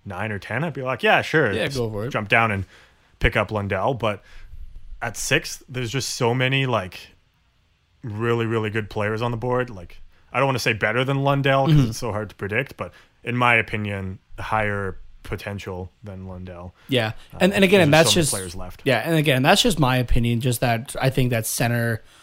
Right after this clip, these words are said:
Speaker 2: uh, depth just needs to get boosted a little bit, and taking that sixth pick, uh, would be a great place to help that out. So that's just my opinion
Speaker 1: Mm-hmm.
Speaker 2: on it. Uh, you know, you may have an opinion that we, you, you have the opinion that we need to look at our wings a little bit more.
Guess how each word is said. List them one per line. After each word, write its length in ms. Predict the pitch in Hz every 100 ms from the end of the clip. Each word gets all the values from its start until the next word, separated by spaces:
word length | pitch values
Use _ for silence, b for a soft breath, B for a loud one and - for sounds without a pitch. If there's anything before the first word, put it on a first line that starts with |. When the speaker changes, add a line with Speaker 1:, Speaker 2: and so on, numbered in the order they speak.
| b b _ -
Speaker 2:
uh, 280 | 120 113
depth 340 | 117 143 131 -
just 180 | 135 139
needs 240 | 131 123
to 60 | 127
get 300 | 120 113 -
boosted 340 | 127 117 127
a 40 | 117
little 260 | 117 117
bit, 280 | 113 113 110
and 400 | 120 110 110 110
taking 400 | - 127 110 120
that 260 | 113 107 -
sixth 540 | - - 120 107 -
pick, 380 | - 110 - - b b b _
uh, 260 | 117 110 107
would 100 | 131
be 140 | 135 131
a 40 |
great 340 | 123 131 123 - _ -
place 380 | 127 113 -
to 480 | - - 151 131 123
help 320 | 110 120 107
that 200 | 113 98
out. 400 | 98 87 - - -
So 340 | - 113 92 110
that's 160 | 165
just 160 | 180 147
my 160 | 131 117
opinion 360 | 113 117 113
Speaker 1:
Mm-hmm. 80 | 110
Speaker 2:
on 100 | 117
it. 140 | 147 B B B -
Uh, 280 | 120 113 110 123 -
you 120 | 151
know, 180 | 123 113 113
you 180 | 127 131
may 180 | 120 113
have 180 | 123 117
an 60 |
opinion 340 | 117 127 117 113
that 120 | 110
we, 260 | 110 110 -
you, 160 | 156 151
you 180 | 170 170
have 160 | 165
the 60 | 139
opinion 260 | 123 120 110
that 80 | 110
we 80 |
need 220 | 107 107 -
to 120 | 113
look 180 | 110 107
at 60 |
our 120 | 107
wings 300 | 104 107 104
a 40 | 104
little 180 | 104 104
bit 120 | 95
more. 340 | 104 107 165